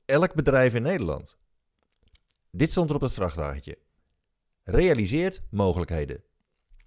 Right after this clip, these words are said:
Ik zal niet verklappen om welk bedrijf het gaat, dan kun je daarna gissen. Misschien een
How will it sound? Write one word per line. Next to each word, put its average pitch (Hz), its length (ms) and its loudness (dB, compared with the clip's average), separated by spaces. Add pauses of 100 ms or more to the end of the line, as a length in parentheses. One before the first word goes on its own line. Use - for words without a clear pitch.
(500)
Ik 120 100 4
zal 160 280 10
niet 202 140 8
verklappen 160 360 2
om 135 60 2
welk 113 180 2
bedrijf 101 300 2
het 135 120 -10
gaat, 117 300 -2 (240)
dan 92 120 -4
kun 107 100 0
je 98 60 2
daarna 92 200 0
gissen. - 340 -2 (800)
Misschien 107 420 2
een 95 240 2